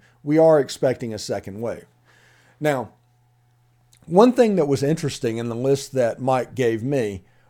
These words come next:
was the number of Texas A and M players that appeared on it.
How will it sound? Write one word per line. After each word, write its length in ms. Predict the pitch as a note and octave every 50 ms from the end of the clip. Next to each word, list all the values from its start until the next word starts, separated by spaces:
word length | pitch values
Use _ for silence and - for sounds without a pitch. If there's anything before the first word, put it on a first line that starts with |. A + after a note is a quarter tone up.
| _
was 200 | - C#3+ C#3+ C3+
the 140 | - C#3+ C3
number 600 | C3+ C#3 D3+ E3 G3 G#3 G3 G3+ F#3+ F#3 F3+ - -
of 440 | C3+ C3 C3 C3 B2+ B2+ A#2 - -
Texas 440 | - D#3 C#3+ C#3 - D3 C3+ - - -
A 160 | B2+ C3 B2+
and 120 | A#2+ A#2
M 160 | A2+ A2 A2+
players 500 | G2+ - - A2+ G#2+ G#2+ G#2 G2+ G2+ F#2+
that 120 | - G#2+ F#2+
appeared 340 | F#2 - - G#2+ F#2 E2+ E2+
on 180 | E2 D#2 D2+
it. 40 | -